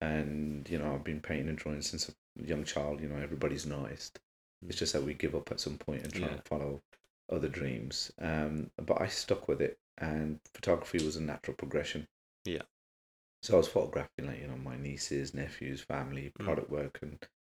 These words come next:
Speaker 1: as well, you know, working with a marketing company, they're doing a lot of commercial work.
Speaker 2: Yeah.
Speaker 1: So a lot of product photography. And then my sister's best friend said, "Hey, can you shoot my wedding?"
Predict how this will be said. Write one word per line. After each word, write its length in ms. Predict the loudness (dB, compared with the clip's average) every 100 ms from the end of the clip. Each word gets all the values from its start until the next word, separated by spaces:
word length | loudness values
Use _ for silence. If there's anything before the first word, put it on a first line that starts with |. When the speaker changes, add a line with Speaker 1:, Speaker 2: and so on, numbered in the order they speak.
| _ -6
Speaker 1:
as 80 | 2
well, 160 | 2 2
you 100 | 0
know, 60 |
working 440 | 0 -2 -2 -6 -4
with 140 | -2
a 40 |
marketing 440 | -2 -4 -6 -8 -6
company, 340 | -6 -8 -4
they're 100 | -4
doing 200 | -2 -4
a 80 | -4
lot 80 | -6
of 80 | -4
commercial 440 | -2 0 0 2
work. 360 | 4 2 -2 -12 _ -2
Speaker 2:
Yeah. 160 | -2 0
Speaker 1:
So 140 | 2
a 40 |
lot 140 | 4 2
of 100 | 2
product 320 | 4 4 0
photography. 580 | 0 0 0 -2 -4 -6 _ _ _ _ -2
And 320 | 2 4 4
then 80 | 4
my 80 | 0
sister's 340 | 0 0 -2
best 300 | -2 -2 0
friend 240 | -2 -2 -2
said, 240 | -2 -2 -6
"Hey, 280 | -6 -4 -6 _ _ _ _ _ _ _ _
can 140 | -6 -4
you 40 |
shoot 220 | 0 -2
my 160 | -2 -4
wedding?" 300 | -4 -6